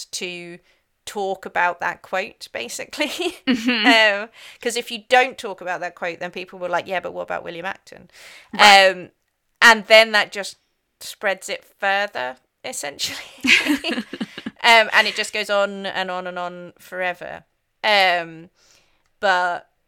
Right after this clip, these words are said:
Speaker 1: yeah, so there is that historiographical element, um, where, uh,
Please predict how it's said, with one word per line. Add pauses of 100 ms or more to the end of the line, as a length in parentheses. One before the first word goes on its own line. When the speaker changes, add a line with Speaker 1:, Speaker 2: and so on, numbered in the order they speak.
(340)
Speaker 1:
yeah,
so
there
is
that
historiographical (280)
element, (200)
um, (260)
where, (500)
uh,